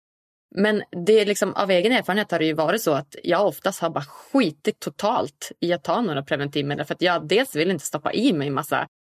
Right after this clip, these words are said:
hormoner som inte är naturliga. Och dels har jag fått olika biverkningar liksom, i form av att så här, framförallt på mitt humör och framförallt på också kanske att jag har blivit, ja, men, fått större bröst och liksom kanske gått upp i vikt och sådär.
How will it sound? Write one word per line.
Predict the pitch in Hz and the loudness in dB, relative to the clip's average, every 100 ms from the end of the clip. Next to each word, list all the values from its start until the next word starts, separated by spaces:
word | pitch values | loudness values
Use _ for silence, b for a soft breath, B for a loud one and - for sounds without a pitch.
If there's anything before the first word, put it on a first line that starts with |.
| _ - | _ -4
hormoner | 180 214 262 131 | 2 4 4 2
som | 156 156 | -4 -6
inte | 151 147 | -4 -4
är | 147 | -2
naturliga. | 143 - 285 - - - 180 - _ | -2 2 2 2 -2 -4 -4 -8 _
Och | 185 165 | -2 2
dels | 208 208 | 2 2
har | 160 | -2
jag | 156 | 0
fått | 254 - | 0 0
olika | - - 147 | -2 -2 0
biverkningar | 147 135 95 143 - 160 - - 170 | 0 0 -2 -4 -6 -4 -2 -4 -4
liksom, | 135 - 139 | -6 -4 -6
i | |
form | 147 135 135 | -4 -2 -2
av | 107 | -4
att | - - | -6 -4
så | |
här, | - 151 - _ _ - | -4 -4 -8 _ _ -6
framförallt | 208 202 220 - | -4 0 -2 -2
på | |
mitt | 180 190 | -4 0
humör | 185 226 - - - 170 | 2 2 0 -4 -6 -4
och | 180 180 | -4 -2
framförallt | 175 160 185 - _ | -4 -2 -2 -4 _
på | 160 156 151 - | -2 0 0 -2
också | 170 - 190 | -6 -4 -4
kanske | 170 156 | -2 -6
att | 156 | -4
jag | 151 156 | -2 -2
har | 156 | -2
blivit, | 151 - 151 147 147 143 _ - - | -4 -4 -4 -2 -4 -4 _ -20 -8
ja, | 165 | -4
men, | 160 151 147 - - | -4 -4 -6 -10 -10
fått | 165 | -10
större | - - 151 139 | -6 -4 -2 -2
bröst | 143 143 - - | -4 -6 -6 -6
och | - | -8
liksom | - - - - | -4 -4 -4 -6
kanske | 156 156 | -6 -6
gått | 147 - | -6 -8
upp | 160 156 | -6 -2
i | |
vikt | 185 - - | -2 -4 -8
och | 165 | -6
sådär. | - - | -4 -4